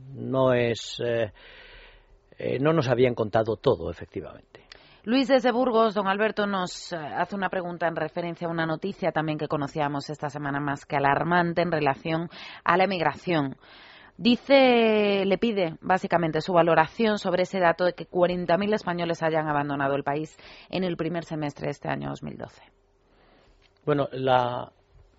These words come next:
Speaker 1: la estadística completa de movimiento de población, yo lo siento muchísimo, pero me parece que es lo más positivo que está ocurriendo en la economía española. El ajuste, y eso deberían haberlo explicado los partidarios del euro antes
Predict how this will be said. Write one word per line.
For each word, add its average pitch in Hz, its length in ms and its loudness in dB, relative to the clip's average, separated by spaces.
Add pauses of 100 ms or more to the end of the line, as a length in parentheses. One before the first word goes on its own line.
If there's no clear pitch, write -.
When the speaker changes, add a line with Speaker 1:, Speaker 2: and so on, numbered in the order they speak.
(140)
Speaker 1:
la 135 140 -2
estadística 180 460 4
completa 151 440 6
de 135 100 4
movimiento 135 440 2
de 139 180 4
población, 139 720 0 (240)
yo 117 360 -2
lo 107 180 -4
siento 135 340 -4
muchísimo, 131 480 -6
pero 113 160 -2
me 107 100 -2
parece 120 300 -4
que 123 80 0
es 123 100 0
lo 120 140 0
más 120 160 0
positivo 117 560 -2
que 101 100 -6
está 113 240 2
ocurriendo 113 720 -2 (520)
en 120 120 -6
la 117 80 0
economía 107 320 -2
española. 101 540 -6
El 127 160 2
ajuste, 113 640 -2 (680)
y 139 100 -2
eso 160 180 2
deberían 143 440 6
haberlo 135 440 4
explicado 127 580 2
los 117 180 0
partidarios 123 640 2
del 113 160 2
euro 120 400 2
antes 127 680 -2